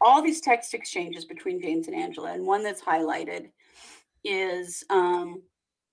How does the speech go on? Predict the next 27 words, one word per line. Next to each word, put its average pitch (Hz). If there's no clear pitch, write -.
James 226
saying, 208
"Have 185
you 180
eaten 240
anything?" -
Angela 180
saying, 170
"I 190
had -
my 226
protein 294
shake, 196
and 190
magnesium 196
makes 180
me 175
weird. 165
This 175
is 170
not 196
hungry," 180
as 180
in 170
she's 165
not, 175
like, -